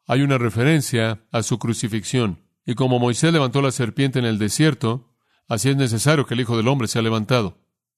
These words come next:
¿Qué es eso? De regreso, en Números veintiuno, los hijos de Israel en su desobediencia fueron castigados por Dios. Dios envió serpientes, recuerda, para morderlos. Y fueron mordidos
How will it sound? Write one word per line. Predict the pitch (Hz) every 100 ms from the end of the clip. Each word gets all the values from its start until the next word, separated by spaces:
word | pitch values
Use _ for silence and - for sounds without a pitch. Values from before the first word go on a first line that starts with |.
| _
¿Qué | 175
es | 160
eso? | 202 139 98 - -
De | 143
regreso, | 151 220 147
en | 135
Números | 151 123
veintiuno, | 117 123 151
los | 123 127
hijos | 143 123
de | 120
Israel | 113 147 151
en |
su | 107 117
desobediencia | 107 113 107 131 143 127
fueron | 131 131
castigados | 117 113 - 117 127 107
por | 117 107
Dios. | 160 135 - _ _ _ _
Dios | 139 139
envió | 131 117 131 131
serpientes, | 135 117 156 180 147 113
recuerda, | 104 - 120 127 156 165 _ _ _
para | - 120 117
morderlos. | 123 127 175 123 90 _ _ -
Y |
fueron | 151 175
mordidos | 151 135 214 165 113 110